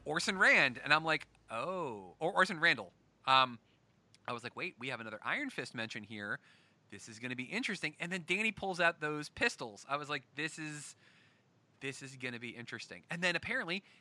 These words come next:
he can wield those with the f-, power of the Iron Fist. So he still does have the fist. So it's, th-, there's, I, I'm, I'm sure they're gonna explain this, but after seeing that, I was all in. I was like,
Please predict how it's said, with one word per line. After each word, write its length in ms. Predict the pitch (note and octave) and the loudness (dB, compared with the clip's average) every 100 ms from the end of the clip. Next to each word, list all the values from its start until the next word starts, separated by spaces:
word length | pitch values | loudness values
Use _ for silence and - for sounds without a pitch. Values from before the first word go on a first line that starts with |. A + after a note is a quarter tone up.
| _ - | _ -16
he 160 | E3 | -14
can 200 | - D3 | -10 -8
wield 300 | B2+ C#3+ C#3+ | -4 -4 -4
those 520 | A2+ F#3 B2 G2+ - - | -2 -2 -2 -6 -12 -10
with 140 | C3 | -10
the 80 | - - | -10 -16
f-, 80 | A#2+ | -2
power 220 | - G#2+ | 2 2
of 60 | A2 | 2
the 120 | A#2 | -2
Iron 260 | B2 D3 C#3+ | 0 0 -4
Fist. 400 | - D#2 - - | -12 -16 -18 -14
So 560 | - D3+ C3+ B2+ A#2+ - _ _ _ _ _ - | -2 4 6 4 -2 -8 _ _ _ _ _ -18
he 180 | - D3 | -10 -10
still 260 | - C3 | -4 -4
does 260 | A#2+ F#3 C#4 | 2 2 4
have 200 | F3+ B2+ | 2 2
the 80 | A#2 | -6
fist. 540 | - G#2 - - - _ - | -8 -10 -10 -14 -16 _ -8
So 240 | - C#3 | -4 -2
it's, 440 | C#3+ C3+ - - - _ _ _ _ _ | -2 -2 -6 -8 -12 _ _ _ _ _
th-, 120 | D#3+ D3 | -12 0
there's, 400 | F#3+ F3+ - - _ - - _ D#3+ | 2 2 -2 -10 _ -20 -20 _ 8
I, 120 | F3 | 8
I'm, 220 | E3+ E3+ - | 8 -2 -4
I'm 140 | E3+ E3+ | -2 0
sure 260 | - F3+ | 4 4
they're 100 | F3+ | 4
gonna 140 | E3+ D#3+ | 0 -2
explain 380 | C#3 - C#3 C#3 | -4 -6 -8 -6
this, 220 | C#3 - - _ | -8 -10 -18 _
but 100 | D3 | 2
after 300 | D3 D3+ - | 6 6 6
seeing 380 | E3 - D3+ C3+ | -4 -6 -6 -2
that, 220 | B2 B2+ B2 | 4 4 4
I 80 | B2+ | 2
was 160 | A#2+ B2 | 0 0
all 260 | B2+ B2 | 0 0
in. 160 | A#2 A2+ | -4 -6
I 60 | A2+ | -8
was 140 | A#2 | -6
like, 100 | A#2 | -8